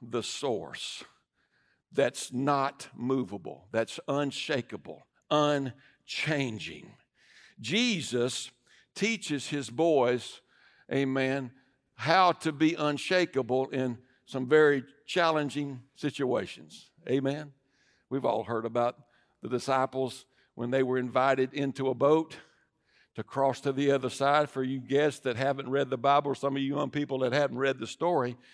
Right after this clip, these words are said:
these, these events actually happened. Have you ever got started a journey, and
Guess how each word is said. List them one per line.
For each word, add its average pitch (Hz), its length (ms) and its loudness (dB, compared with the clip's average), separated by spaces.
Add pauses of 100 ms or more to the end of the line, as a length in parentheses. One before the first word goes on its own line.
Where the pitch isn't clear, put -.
(500)
these, 196 280 0
these 214 280 0
events 185 480 0
actually 156 460 2
happened. 135 540 0 (960)
Have 160 140 0
you 240 180 8
ever 160 200 8
got 170 400 4 (500)
started 170 460 6
a 143 60 2
journey, 156 520 2
and 139 220 -2